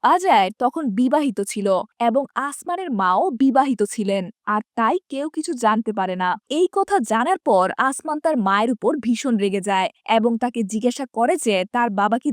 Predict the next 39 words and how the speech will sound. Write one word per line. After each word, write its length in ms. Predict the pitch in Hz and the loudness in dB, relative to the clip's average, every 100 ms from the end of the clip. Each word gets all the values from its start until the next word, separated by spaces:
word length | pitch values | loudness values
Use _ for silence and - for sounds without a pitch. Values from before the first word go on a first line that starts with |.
| 190 | -2
জানতো 340 | 208 330 - 190 170 | -2 -2 -2 0 0
সে 160 | - 262 | -2 -4
তার 160 | 269 - 208 | -2 -2 -2
আসল 280 | 233 294 277 | -2 -2 -4
ছেলে 180 | 302 302 269 | -4 -2 0
নয়? 160 | 339 - _ _ | 0 -2 _ _
তখন 240 | 285 302 370 | 0 0 0
তার 120 | 359 285 | 0 2
মা 160 | 208 220 | 4 2
বলে 240 | 214 196 349 - | 2 0 0 2
তার 180 | 254 240 | 2 2
বাবা 220 | 254 254 - | 0 0 -2
কিছুই 320 | 277 - 269 214 | -6 -2 0 2
জানতো 240 | 185 190 196 | 0 -2 -4
না। 120 | 180 185 _ 269 | -2 -4 _ -4
এটা 180 | 302 359 339 | 0 0 0
শুনে 300 | 339 381 233 190 - - | -2 0 0 0 0 -2
আসমান 280 | - 320 - - 269 | -2 -8 -4 0 2
আরো 160 | 277 247 | 4 4
রেগে 220 | 202 202 202 | 4 0 0
যায় 200 | 190 175 - - | 0 0 -4 -2
এবং 120 | 226 240 | 0 2
তার 180 | 240 226 | 2 2
মাকে 340 | 202 226 - 247 | 2 0 -2 -2
রেখে 280 | 269 392 269 190 | -2 -2 -2 -2
সেখান 340 | - 311 320 302 | -4 -6 -6 -6
থেকে 200 | 185 294 | -6 -4
চলে 240 | 262 220 196 | -2 -2 0
যায়। 200 | 202 190 175 - 262 | 0 0 -2 -4 -2
এদিকে 280 | 247 285 294 | 0 -2 -4
কারিশমাও 540 | 247 247 359 403 285 196 | -2 -2 -2 0 2 2
তার 180 | 214 247 196 | 2 0 0
বাবার 280 | 220 226 233 | 0 2 0
উপর 200 | 294 196 233 233 | 0 -2 -2 0
ভীষণ 260 | 247 302 262 | -4 -2 -2
রেগে 260 | 214 214 214 | 0 0 -2
ছিল, 160 | - 196 190 - _ | -2 -2 -2 -4 _
কিন্তু 260 | 349 403 440 | -4 0 -2
সে 120 | - | 0